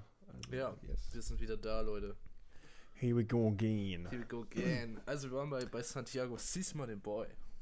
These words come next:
Speaker 1: Ja, also ich weiß gar nicht mehr, wo ich stehen geblieben bin. Aber Santiago Sisma, großartiger Mann, das war Spongebob-technisch ein großartiges Jahr. Und ich hab Spongebob halt von Anfang an verfolgt, also Staffel eins, zwei, drei und dann der Film. Und dann danach war's halt nicht mehr so gut, weil Steven Spielberg war weg und die Writer haben so irgendwie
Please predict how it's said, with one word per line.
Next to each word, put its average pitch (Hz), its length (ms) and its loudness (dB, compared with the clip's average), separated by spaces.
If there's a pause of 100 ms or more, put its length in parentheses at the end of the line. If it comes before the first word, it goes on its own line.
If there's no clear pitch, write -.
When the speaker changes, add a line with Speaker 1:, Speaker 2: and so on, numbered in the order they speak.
(480)
Speaker 1:
Ja, 120 440 4
also 110 360 2
ich 113 160 -4
weiß 104 200 0
gar 110 100 -2
nicht 107 120 2
mehr, 104 160 4
wo 107 80 0
ich 104 60 -2
stehen 101 260 -2
geblieben 107 320 -2
bin. 104 80 -2
Aber 139 200 8
Santiago 175 320 8
Sisma, 165 360 0
großartiger 143 460 2
Mann, 143 200 2
das - 180 -6
war 131 80 -2
Spongebob-technisch 131 600 -4
ein 113 120 -2
großartiges 127 600 -6
Jahr. 139 200 -4
Und 202 180 0
ich 170 140 -2
hab 170 120 0
Spongebob 156 360 0
halt 147 100 0
von - 140 -4
Anfang 123 240 -6
an 120 80 0
verfolgt, 113 460 2
also 104 240 -4
Staffel 110 260 -4
eins, 107 160 -4
zwei, 110 220 2
drei 104 260 -2
und 110 80 -4
dann 110 140 -4
der 104 100 -2
Film. 131 460 2 (560)
Und - 180 -4
dann 123 80 8
danach 123 320 8
war's 117 140 8
halt 117 140 6
nicht 113 120 4
mehr 117 100 6
so 127 140 10
gut, 139 240 8
weil 110 140 0
Steven 120 240 0
Spielberg 117 240 2
war 113 160 2
weg 135 200 6
und 113 220 0
die 113 200 0
Writer 113 280 2
haben 113 120 -2
so 131 60 -6
irgendwie 120 440 -10